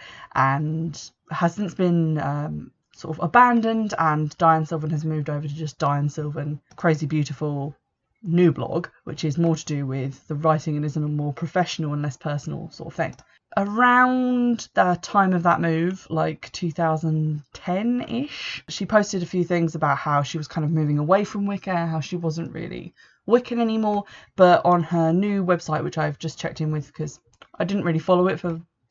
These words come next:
a while, I kind of got out of touch with where she was at religiously. Uh, she does describe herself as sort of pagan-esque, uh, but no longer Wiccan. So I suppose this is another lesson in people write books and then those books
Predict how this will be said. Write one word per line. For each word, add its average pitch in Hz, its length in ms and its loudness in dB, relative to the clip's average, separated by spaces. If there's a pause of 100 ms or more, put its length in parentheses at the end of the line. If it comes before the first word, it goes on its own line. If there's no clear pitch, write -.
(120)
a 160 80 -2
while, 165 380 10
I 156 80 6
kind 151 180 -4
of 147 80 -4
got - 140 0
out 143 160 2
of 139 80 -10
touch - 300 -6
with 151 160 -12 (340)
where 151 140 0
she - 100 -8
was 143 240 -6
at - 340 -10 (520)
religiously. 170 640 -2 (360)
Uh, - 200 2
she - 160 -6
does 262 240 6
describe 202 460 2
herself 170 340 0
as 156 100 -4
sort - 160 -8
of - 80 -14
pagan-esque, 160 960 0 (320)
uh, 156 160 6
but 147 180 -2
no 151 160 2
longer 147 360 2
Wiccan. 147 720 -4
So 151 260 0
I 160 80 4
suppose 226 720 2 (200)
this 170 160 -4
is 156 120 -4
another 156 240 0
lesson 147 420 -2
in 143 540 -4
people 175 600 -2 (100)
write 165 320 4
books 170 280 0
and 170 100 0
then 156 100 4
those 151 180 4
books 156 260 -2